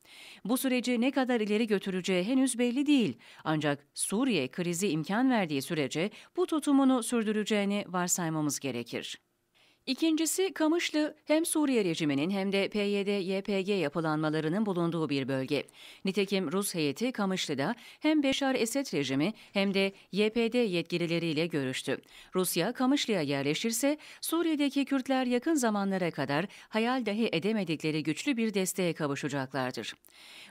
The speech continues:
Rusya Kürtlere verdiği bu desteği başka bir neden olmasaydı dahi sadece bir askeri uçağını düşürmemize karşı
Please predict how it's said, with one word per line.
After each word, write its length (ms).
Rusya 400
Kürtlere 460
verdiği 360
bu 100
desteği 480
başka 320
bir 200
neden 380
olmasaydı 760
dahi 320
sadece 540
bir 220
askeri 380
uçağını 480
düşürmemize 720
karşı 460